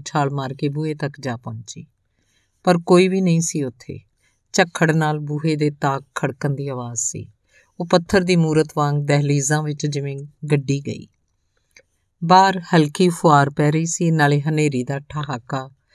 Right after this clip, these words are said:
ਸੁਸ਼ਮਾ ਦਾ ਕਲੇਜਾ ਤੱਕ-ਤੱਕ ਕਰ ਰਿਹਾ ਸੀ।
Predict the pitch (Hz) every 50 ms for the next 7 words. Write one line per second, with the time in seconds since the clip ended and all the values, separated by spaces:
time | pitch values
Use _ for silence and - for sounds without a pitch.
0 | _ _ _ _ - - 185 180 170 - 180 170 160 156 156 156 160 - 165 151
1 | 147 139 143 147 139 139 - - 170 165 - - - _ 160 165 165 - - -
2 | - 139 127 120 127 123 127 135 131 - - 127 101 98